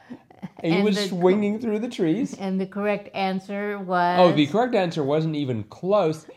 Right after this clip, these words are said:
Speaker 1: It was <laughs> leonine.
Speaker 2: <laughs> Right.
Speaker 1: I, after a while, I put down, I started thinking King of the Jungle was the lion, so I thought lionine, but it was leonine.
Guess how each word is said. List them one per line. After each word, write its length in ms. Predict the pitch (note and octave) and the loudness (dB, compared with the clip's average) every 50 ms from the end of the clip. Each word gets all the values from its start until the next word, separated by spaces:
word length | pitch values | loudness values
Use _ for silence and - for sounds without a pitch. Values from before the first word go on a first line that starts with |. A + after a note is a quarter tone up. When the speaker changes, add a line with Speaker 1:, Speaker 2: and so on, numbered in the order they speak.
| _ - - | _ -10 -8
Speaker 1:
It 140 | - - D#3+ | -6 -4 0
was 320 | D#3+ D#3 D3+ C#3+ D3 - | 2 2 0 0 -4 -10
<laughs> 20 | - | -8
leonine. 1300 | - D#3 E3 F#3 A3+ A3+ G3 F#3+ G#2+ D#3+ D#3+ D3 C#3 C3 B2+ A#2+ A#2 A#2 A#2 A#2+ B2+ - F3 G#3+ A3 - | -4 -4 -2 0 4 4 4 4 4 2 0 2 0 0 0 -2 -4 -6 -6 -6 -8 -10 -12 -14 -14 -6
Speaker 2:
<laughs> 20 | |
Right. 440 | - G#3+ F#3+ E3+ D3+ D3 - - - _ _ - E4+ F4 C#4 - - - - _ | -2 0 0 0 -2 -4 -8 -12 -20 _ _ -14 -10 -10 -10 -10 -10 -18 -8 _
Speaker 1:
I, 260 | E3 F#3 G3 - - - | 0 0 0 0 -2 -2
after 280 | F3+ G3 A3+ A3+ - A#3 | 0 0 0 2 2 2
a 60 | G3 | 4
while, 320 | E3 D#3 D#3 D#3+ D#3+ D#3 | 4 4 4 4 4 2
I 120 | D3 C#3 B2+ | 2 0 -2
put 240 | A#2 - F3+ E3 D#3 | -2 -6 -8 -4 -2
down, 200 | D#3 C#3 C#3 C3+ | -2 -2 -2 -2
I 60 | C#3+ | -4
started 240 | C3 C3+ E3+ D#3+ D#3 | -2 0 0 0 0
thinking 260 | E3 D#3 C3+ C3 B2 | 0 -2 -2 -2 -2
King 180 | B2+ D3+ D3+ D3 | -2 -2 -2 -2
of 40 | C3+ | -2
the 40 | B2+ | -2
Jungle 300 | A2 B2+ B2 B2+ A#2+ A#2+ | -2 -2 -2 -2 -2 -4
was 100 | A2+ G2 | -6 -4
the 100 | A2 A2+ | -6 -6
lion, 600 | G#2 G#2 G#2 A2 A#2+ C3 C3 A#2+ G#2 G2+ G2+ - - _ _ _ _ | -4 -4 -4 -4 -4 -4 -4 -4 -6 -6 -8 -10 -14 _ _ _ _
so 180 | - C#3+ C3 | -2 0 2
I 80 | A#2 A#2+ | 2 2
thought 280 | A#2+ - C3+ A#2+ A#2 | 0 0 -2 -2 -2
lionine, 1000 | B2+ C3 B2 B2 C3 D3 F3+ G3+ F3 C3+ A2 G2 F#2 F2+ F2 F2+ F2+ G2+ A2+ A2 G2+ - _ _ _ _ _ _ _ _ _ | -4 -2 0 2 2 2 2 2 0 -2 -2 -4 -4 -6 -8 -8 -10 -10 -10 -10 -12 -14 _ _ _ _ _ _ _ _ _
but 100 | - A2 | -8 -6
it 60 | G#2+ | -6
was 200 | G#2 G2+ F#2+ F#2 | -6 -6 -8 -6
leonine. 380 | A2 A2+ B2 C3 B2 A2 G2 F#2+ | -6 -4 -2 -2 -2 -2 -4 -6